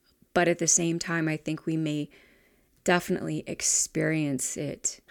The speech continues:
seriously, if that makes sense. <laughs> Which, you know, the,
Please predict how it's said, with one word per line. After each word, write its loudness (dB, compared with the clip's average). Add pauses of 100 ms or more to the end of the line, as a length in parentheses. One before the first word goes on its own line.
(1800)
seriously, -4 (140)
if -4
that -2
makes 0
sense. 2 (840)
<laughs> -12
Which, 12 (560)
you 8
know, 10
the, 8